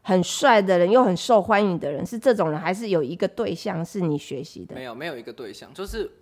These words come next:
Speaker 2: <clears throat> 对我来说，我觉得比较像是在一个群体里面想要成为，呃，很 popular 的人，所以你就会想要往那里靠近，但没有一个谁，就是因为其实我觉得在这个东西里面的心态比较像是自己想要成为那个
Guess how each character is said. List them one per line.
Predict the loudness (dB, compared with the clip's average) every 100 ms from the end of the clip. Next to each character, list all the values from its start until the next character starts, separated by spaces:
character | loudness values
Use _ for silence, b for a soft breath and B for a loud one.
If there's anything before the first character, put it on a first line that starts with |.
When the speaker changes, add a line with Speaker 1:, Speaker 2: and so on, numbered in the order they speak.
| -14
Speaker 2:
<clears throat> | -14 -10
对 | -8
我 | -6
来 | -6
说， | -6
我 | -8 -10
觉 | -10
得 | -10 -10 -10 -18 _ _ _
比 | -12
较 | -8 -8
像 | -8
是 | -10
在 | -10
一 | -8
个 | -10
群 | -14 -16
体 | -16 -18 -18
里 | -14
面 | -14 -14 -18
想 | -14 -10
要 | -10
成 | -10 -16 -14
为， | -14 -12 -14 _ _ _ _ _ _ -20
呃， | -18 -16 -18 -20 -20
很 | -20 -12
popular | -6 -6 -6 -14 -14 -18
的 | -18
人， | -18 -20 _ _
所 | -12 -10
以 | -10
你 |
就 | -10 -10
会 | -10
想 | -10 -10
要 | -10
往 | -12 -14
那 |
里 | -20
靠 | -18 -18 -18
近， | -20 -20 _
但 | -10
没 | -8
有 | -10 -12
一 |
个 | -14
谁， | -16 -16 -18 -20 -20
就 | -20
是 | -20 -20
因 | -16 -14
为 | -14 b b b _ -20
其 | -14 -8
实 |
我 | -6
觉 | -6
得 |
在 | -8 -8
这 | -8
个 | -12
东 | -12 -14
西 | -16
里 | -16
面 | -14 -14
的 | -14
心 | -16 -18
态 | -12 -12
比 | -12
较 |
像 | -14 -18
是 | -20
自 | -20
己 | -20 -20
想 | -16 -16
要 |
成 | -16 -20 -20
为 | -18
那 | -18
个 | -20